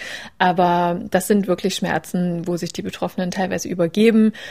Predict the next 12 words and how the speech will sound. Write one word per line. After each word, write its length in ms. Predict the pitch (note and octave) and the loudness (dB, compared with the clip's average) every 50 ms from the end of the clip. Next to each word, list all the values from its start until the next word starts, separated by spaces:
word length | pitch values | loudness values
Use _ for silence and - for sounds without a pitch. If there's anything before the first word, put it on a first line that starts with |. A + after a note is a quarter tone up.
| - - - | -16 -8 -4
wo 80 | - - | -2 0
man 160 | F3+ E3+ F3 | 0 2 2
auch 180 | - - - - | 2 0 0 0
ohne 240 | - F3 F#3+ G3+ | 2 4 4 4
Schmerzmittel 760 | G3 - - G3 F#3+ F#3+ - G3+ F#3+ - G3 F#3+ F#3 F#3 G3 - | 4 2 2 2 0 2 0 -2 -2 0 0 0 0 0 0 -2
überhaupt 400 | - F3 D#3+ E3+ - A3+ - - | -2 -2 0 0 0 -2 0 0
nicht 100 | A3+ - | 0 2
mehr 140 | G#3 G3+ G3 | 2 2 2
funktionieren 600 | - A3 G#3+ G3+ - G3+ G3 G3 G3 G3+ F#3+ G3 | 2 2 2 2 2 2 2 4 4 4 2 2
kann. 420 | G3 - G3+ F#3+ G3 G3 G3 G3 - | 0 0 0 2 2 2 2 2 0
Ich 200 | - - - - | -2 -2 -2 -2
hab, 220 | F3+ - - | -2 -2 -4